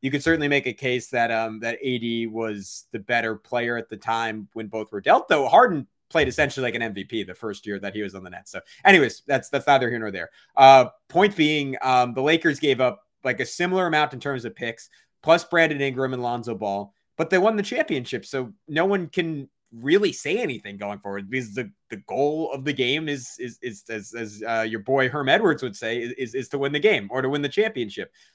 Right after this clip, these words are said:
Um, and the Nets, as I just noted before, I think one of James Harden or Kyrie Irving is healthy.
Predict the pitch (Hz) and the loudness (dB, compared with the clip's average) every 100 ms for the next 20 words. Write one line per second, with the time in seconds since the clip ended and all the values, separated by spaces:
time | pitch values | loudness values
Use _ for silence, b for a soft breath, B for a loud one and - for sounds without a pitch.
0 | _ 123 135 131 127 127 139 139 139 127 | _ 4 8 8 6 0 2 2 2 -2
1 | 101 139 240 262 - - _ _ _ 123 | -4 2 4 2 -4 -18 _ _ _ -6
2 | 123 131 117 147 139 170 165 165 233 233 | -4 -4 -6 -6 -2 0 -2 -4 0 0
3 | 143 b b _ - 127 156 160 - _ | 0 b b _ -12 0 0 0 -10 _
4 | _ 135 127 127 170 208 147 156 165 160 | _ -12 -2 2 4 2 2 0 0 0
5 | 170 175 151 151 165 160 156 156 123 131 | 0 -2 -2 0 2 0 -4 -6 -4 -4
6 | 143 - 226 | -4 -6 -8